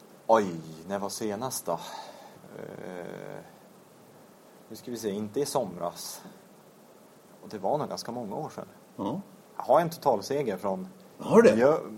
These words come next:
Speaker 1: Mjölby.
Speaker 2: Oj.
Speaker 1: Ja.
Speaker 2: Det är bra.
Speaker 1: H tjugoett.
Speaker 2: Tjugohundrasju.
Speaker 1: Ja, precis. Det stämmer.
Speaker 2: Vad sprang du flest då?
Speaker 1: H tjugoett lång.
Speaker 2: Ja.
Speaker 1: Ja. Och ett par etappsegrar där innan någonstans, så.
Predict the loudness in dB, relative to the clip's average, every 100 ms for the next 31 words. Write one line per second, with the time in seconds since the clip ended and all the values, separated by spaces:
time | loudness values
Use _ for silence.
0 | -10 -2 2 2 2 -4 -6 4 6 6
1 | 4 4 4 2 -14 -14 -4 0 2 2
2 | -2 4 6 10 10 12 12 8 2 4
3 | 8 10 8 0 -4 -4 -4 -12 -18 -20
4 | -20 -20 -20 -20 -20 -12 -4 -4 -4 -10
5 | -16 -2 2 8 8 8 4 2 0 2
6 | 2 2 0 2 0 0 -8 -2 0 0
7 | 0 -4 -8 -14 -20 -20 -10 -8 -2 0
8 | 0 0 -6 -6 -8 -4 -4 -4 -6 -8
9 | -10 -10 -12 -14 -14 -14 -16